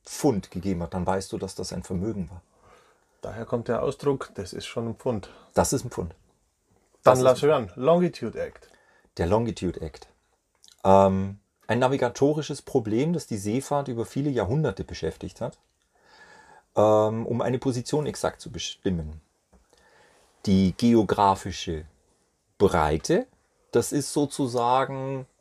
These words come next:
Speaker 1: der Äquator multipliziert. Also, ne, die Äquatorlinie, die kann ich nach Norden und nach Süden
Speaker 2: Süden.
Speaker 1: beliebig oft multiplizieren. Ne? Das ist die geografische Breite. Die war schon seit dem Mittelalter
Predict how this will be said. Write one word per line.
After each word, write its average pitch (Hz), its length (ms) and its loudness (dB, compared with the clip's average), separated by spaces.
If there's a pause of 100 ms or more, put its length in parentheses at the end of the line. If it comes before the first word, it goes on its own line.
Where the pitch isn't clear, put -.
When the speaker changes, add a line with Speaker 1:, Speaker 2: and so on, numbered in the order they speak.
Speaker 1:
der - 160 4
Äquator 123 880 4
multipliziert. 104 960 -2
Also, 82 200 -8
ne, 110 300 -2
die - 80 -6
Äquatorlinie, 147 1000 2
die 107 80 -8
kann 90 160 -8
ich 85 140 -8
nach 80 200 -10
Norden 135 540 6
und 110 160 -8
nach 80 100 -10
Süden 127 540 -2
Speaker 2:
Süden. 120 280 -2
Speaker 1:
beliebig 139 460 2
oft - 340 4
multiplizieren. 107 600 -2
Ne? 170 120 2 (500)
Das 135 160 4
ist 135 120 -6
die 131 80 -6
geografische 117 560 2
Breite. 101 380 -6 (800)
Die 147 120 2
war 156 140 6
schon 127 220 -2
seit 110 240 0
dem 101 160 -2
Mittelalter 92 720 -2